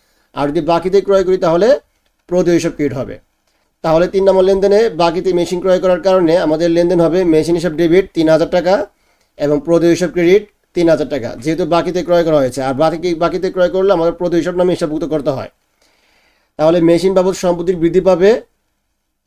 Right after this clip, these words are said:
এবং হিসাব সমীকরণে এ বৃদ্ধি পাবে, আর প্রদেয় হিসাব বাবদ আমাদের দায় বৃদ্ধি পাবে এবং হিসাব সমীকরণে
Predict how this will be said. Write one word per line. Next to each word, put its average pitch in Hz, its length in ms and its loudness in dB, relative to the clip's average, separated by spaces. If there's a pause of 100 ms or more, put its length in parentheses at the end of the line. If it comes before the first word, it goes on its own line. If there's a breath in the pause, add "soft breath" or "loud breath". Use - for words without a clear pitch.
(420)
এবং 151 180 0
হিসাব 160 240 -2
সমীকরণে 190 440 0
এ 190 160 2
বৃদ্ধি 147 240 0
পাবে, 117 240 -6 (720)
আর 123 180 -6
প্রদেয় 180 300 2
হিসাব 185 180 0
বাবদ 185 280 2
আমাদের 165 220 -2
দায় 175 220 4
বৃদ্ধি 170 220 0
পাবে 185 280 4 (240)
এবং 151 160 -2
হিসাব 156 280 -4
সমীকরণে 185 480 0